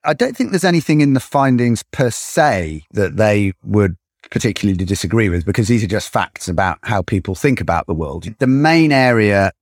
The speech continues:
of remaining frustration is that I suppose that investors are generally not sympathetic to this idea that boards have, that it's terribly difficult to retain and motivate C E Os, because investors don't see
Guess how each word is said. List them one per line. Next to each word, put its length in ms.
of 320
remaining 420
frustration 960
is 120
that 100
I 100
suppose 400
that 100
investors 500
are 60
generally 380
not 240
sympathetic 720
to 100
this 220
idea 400
that 220
boards 340
have, 420
that 140
it's 180
terribly 380
difficult 540
to 100
retain 400
and 120
motivate 560
C 360
E 20
Os, 420
because 260
investors 640
don't 500
see 580